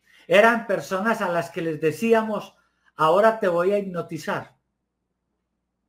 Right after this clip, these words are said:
Error que cometíamos. Porque esa persona, por lo que voy a explicar ahora más adelante, y me lo preguntan,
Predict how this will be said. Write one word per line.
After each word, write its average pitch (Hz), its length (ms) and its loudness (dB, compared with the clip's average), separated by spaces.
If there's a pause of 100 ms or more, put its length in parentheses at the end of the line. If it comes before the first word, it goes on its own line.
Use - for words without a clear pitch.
(2000)
Error 185 560 4
que 190 160 -4
cometíamos. 147 960 -6 (1800)
Porque 220 760 2 (840)
esa 202 300 -4
persona, 147 680 -6 (400)
por 156 180 0
lo 147 120 -2
que 139 120 -2
voy 139 200 0
a 202 60 0
explicar 147 400 -6
ahora 175 180 -4
más 180 180 -8
adelante, 131 540 -4
y 160 80 -12
me 151 100 -4
lo 131 140 -4
preguntan, 135 720 -8